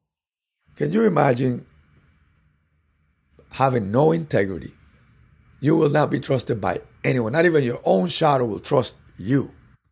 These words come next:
Right? Integrity. They behave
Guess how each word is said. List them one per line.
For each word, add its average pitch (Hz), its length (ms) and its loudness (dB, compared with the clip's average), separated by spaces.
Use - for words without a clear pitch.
Right? 170 400 0
Integrity. 156 800 0
They 156 120 2
behave 180 540 2